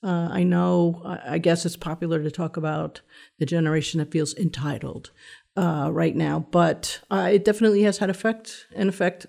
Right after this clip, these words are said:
on, uh, the teaching learning process, uh, in the university. I think, um, I think there's fewer assumptions about student behavior in the classroom.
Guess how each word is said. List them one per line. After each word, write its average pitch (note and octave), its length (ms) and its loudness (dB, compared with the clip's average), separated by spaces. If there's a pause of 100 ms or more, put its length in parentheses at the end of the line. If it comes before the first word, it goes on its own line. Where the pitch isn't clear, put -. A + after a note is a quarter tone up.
on, E3+ 400 0 (460)
uh, E3+ 360 0 (1080)
the F3+ 120 4
teaching F3+ 400 2
learning E3+ 440 2 (180)
process, - 680 -2 (220)
uh, E3 200 -4
in F3 180 4
the E3 80 4
university. D#3+ 640 0
I E3+ 140 2
think, E3+ 360 -2 (460)
um, F3 520 0 (100)
I F3 140 0
think F3+ 160 2
there's E3 220 4
fewer F#3 380 6
assumptions A3 680 4 (100)
about D#3+ 600 0 (340)
student F3+ 500 4
behavior F3+ 600 4 (380)
in F3+ 200 6
the E3 80 0
classroom. F3 720 0